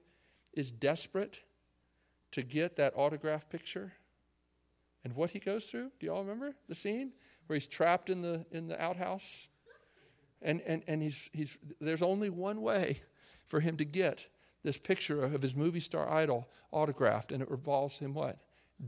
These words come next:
Diving in to the depths, the place you don't wanna have to go,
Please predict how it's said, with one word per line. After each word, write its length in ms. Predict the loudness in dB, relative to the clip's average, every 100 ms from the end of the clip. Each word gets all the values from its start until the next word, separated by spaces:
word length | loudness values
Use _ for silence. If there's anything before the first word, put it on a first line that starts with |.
| 4
Diving 520 | 6 8 8 8 2
in 400 | 2 0 -2 -6 -10 _ -20 -10
to 80 | -6
the 80 | 0
depths, 680 | 4 4 4 0 2 2 -2 -16 _
the 80 | -12
place 320 | 2 2 4
you 60 | 0
don't 220 | 2 2
wanna 160 | 2 0
have 160 | -2 -2
to 80 |
go, 340 | -4 -2 -4